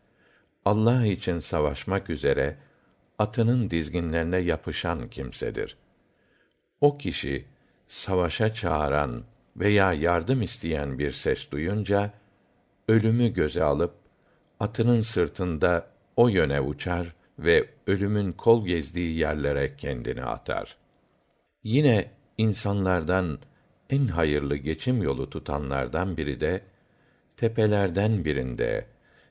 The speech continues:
veya vadilerden birinde koyunlarını otlatan kimsedir.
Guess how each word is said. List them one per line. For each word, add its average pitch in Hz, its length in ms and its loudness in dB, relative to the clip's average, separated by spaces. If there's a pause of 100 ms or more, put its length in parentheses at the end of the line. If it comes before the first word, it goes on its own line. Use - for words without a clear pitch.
(100)
veya 80 560 2 (260)
vadilerden 98 1120 2
birinde 78 540 0 (380)
koyunlarını 101 640 2
otlatan 80 720 -4
kimsedir. 60 720 -8